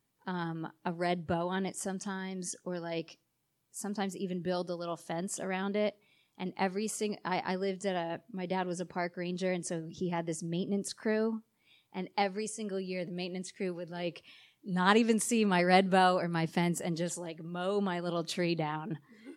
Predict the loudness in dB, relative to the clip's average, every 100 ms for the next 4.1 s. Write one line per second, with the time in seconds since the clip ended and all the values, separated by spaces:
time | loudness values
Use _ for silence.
0 | -12 -8 -6 -6 -4 2 4 6 4 0
1 | 2 2 2 0 2 0 0 -2 -6 -10
2 | -14 -14 -14 -14 -14 -12 -8 -2 0 0
3 | -2 -6 -6 -4 -2 0 0 0 -2 -4